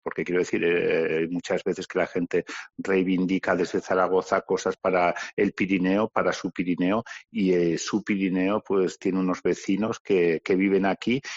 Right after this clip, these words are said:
y que mucha gente quiere conjugar el, el verbo sobrevivir en esta zona, y yo lo que quiero es que, que la gente pueda vivir aquí de verdad, que tenga unos servicios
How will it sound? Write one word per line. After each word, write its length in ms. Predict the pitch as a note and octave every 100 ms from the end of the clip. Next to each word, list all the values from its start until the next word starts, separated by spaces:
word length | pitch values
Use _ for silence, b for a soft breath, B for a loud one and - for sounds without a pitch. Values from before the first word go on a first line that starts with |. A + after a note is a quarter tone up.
| B
y 120 | A#2+
que 160 | - G#2+
mucha 280 | A#2+ - B2+
gente 400 | - A#2 A#2+ B2+
quiere 200 | G#2 G2+
conjugar 580 | G2 F#2+ - F#2 F2+ F#2+
el, 280 | F#2 F2+ F2
el 140 | G2
verbo 280 | F#2+ F#2+ G#2+
sobrevivir 580 | - G2 F2+ F2+ F#2 F2
en 100 | F2
esta 240 | - F2
zona, 280 | - F2 E2
y 140 | D#2+
yo 100 | E2
lo 80 | E2
que 160 | - F2+
quiero 240 | - F2
es 80 | F2
que, 180 | - E2+ B B -
que 100 | G2
la 120 | E2+
gente 340 | - F2+ - F#2
pueda 200 | F#2+ F#2
vivir 320 | F2+ F#2 -
aquí 180 | - G2
de 120 | F#2
verdad, 320 | E2 E2+ D#2
que 120 | -
tenga 200 | - F2
unos 200 | F2+ F2
servicios 680 | - E2+ F2+ E2+ F#2 F2 D#2+